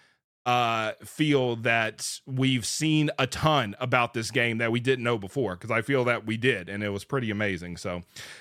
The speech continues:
gotta disagree with everything you said there. Uh, concentration of chaos, debauchery,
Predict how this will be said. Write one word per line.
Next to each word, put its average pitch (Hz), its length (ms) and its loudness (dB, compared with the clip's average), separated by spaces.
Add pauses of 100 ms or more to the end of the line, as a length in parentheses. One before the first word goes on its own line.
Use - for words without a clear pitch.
(100)
gotta 156 260 4
disagree 131 540 0
with 113 180 0
everything 110 420 -2
you 101 100 -2
said 95 260 -2
there. 87 320 -4 (180)
Uh, 113 320 2
concentration 170 720 0
of 113 140 -2
chaos, 143 540 2
debauchery, 123 920 0